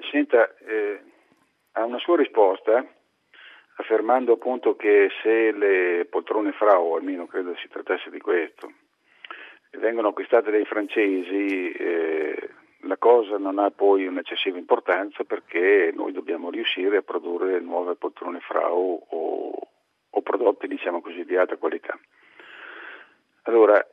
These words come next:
io sono tantissimi anni che ascolto questa trasmissione, praticamente dalla sua nascita, ma non vedo nel giornalismo italiano nessuna volontà o capacità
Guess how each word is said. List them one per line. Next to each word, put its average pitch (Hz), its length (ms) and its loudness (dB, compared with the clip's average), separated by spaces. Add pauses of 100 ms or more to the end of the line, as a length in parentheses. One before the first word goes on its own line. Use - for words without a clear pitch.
io 113 440 4
sono 92 240 -12
tantissimi 98 580 -4
anni 95 500 -2
che 87 180 -2
ascolto 85 400 -6
questa - 240 -10
trasmissione, 87 580 -8
praticamente 92 520 -6
dalla 82 220 0
sua - 160 -6
nascita, 76 580 -6 (1120)
ma - 220 2
non 117 220 -6
vedo 107 260 2
nel 98 160 -2
giornalismo 110 580 -4
italiano 113 640 0
nessuna 107 520 -6
volontà 104 720 0
o 95 100 -12
capacità - 800 -2